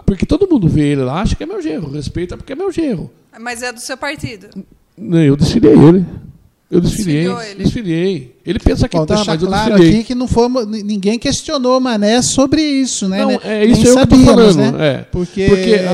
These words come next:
Speaker 1: agora, o
Speaker 3: pode
Speaker 1: Fernando
Speaker 3: achar que fomos nós
Speaker 1: Não.
Speaker 3: que
Speaker 1: Aí, eu não indiquei, mas o Fernando, é, e o Raul, na época, junto com o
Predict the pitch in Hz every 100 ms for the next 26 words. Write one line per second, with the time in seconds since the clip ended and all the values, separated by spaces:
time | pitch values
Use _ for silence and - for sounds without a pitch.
0 | 175 175 220 180 196 196 214 202 208 208
1 | 175 135 101 101 - _ _ 254 214 -
2 | 175 190 254 254 220 214 165 120 - -
3 | 196 - - - 226 262 226 220 254 269
4 | 302 - 202 170 175 226 - 180 147 165
5 | 214 165 143 131 - 135 123 120 120 151
6 | 147 - _ - 127 135 131 127 123 120
7 | 120 120 117 123 175 220 117 - _ _
8 | _ 120 143 202 - - 123 _ _ _
9 | _ _ _ _ _ 131 175 160 160 156
10 | 156 143 139 131 123 120 143 - 123